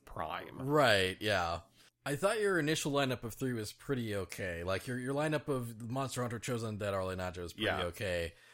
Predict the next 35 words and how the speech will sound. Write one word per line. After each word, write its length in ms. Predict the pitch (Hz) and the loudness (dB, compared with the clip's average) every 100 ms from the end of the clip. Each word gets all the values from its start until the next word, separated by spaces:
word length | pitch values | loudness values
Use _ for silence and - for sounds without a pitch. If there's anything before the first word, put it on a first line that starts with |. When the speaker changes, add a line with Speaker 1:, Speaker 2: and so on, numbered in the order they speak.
| - | -14
Speaker 2:
'Cause 160 | - 127 | -6 -2
I 80 | 127 | -2
feel 280 | - 180 185 | 0 2 4
like, 420 | 156 131 - - _ _ _ _ _ _ _ _ | 4 2 -4 -18 _ _ _ _ _ _ _ _
I 80 | 120 | -2
feel 180 | 165 180 | 2 4
like 180 | 165 156 | 4 2
we 80 | 117 | 0
had, 260 | 135 113 | 4 4
and 100 | 98 | 2
I 80 | 101 | 0
still 420 | - - 180 190 | 0 2 6 6
think 340 | - 165 143 127 | 4 0 0 -2
we 140 | 117 | -6
will, 500 | 107 123 117 107 98 - - - | -4 0 2 2 2 -4 -10 -4
have 120 | 123 | 0
at 40 | |
least 200 | 131 123 | 0 0
one, 160 | 135 151 | 2 2
like, 180 | 151 113 104 - | 2 0 -6 -2
big 340 | 131 147 147 | 0 0 0
D 160 | 139 139 | 0 2
L 100 | 127 | 2
C 180 | - 113 | 0 -2
announcement 520 | 131 147 - 165 - | -2 -2 -2 -4 4
left. 280 | 120 110 101 | 6 6 4
Speaker 1:
Uh-huh. 120 | 98 - 135 | -2 -6 0
Speaker 2:
And 160 | 156 | 2
Monster 280 | 165 190 185 | 4 4 4
Hunter, 240 | 175 156 147 | 4 4 2
I 60 | |
think, 160 | 139 - | 2 0
qualifies, 720 | 135 107 85 90 73 - 98 | 2 2 0 -6 -10 -8 0
Speaker 1:
Yeah. 140 | 113 92 | 2 4
Speaker 2:
right? 300 | 101 110 | 4 2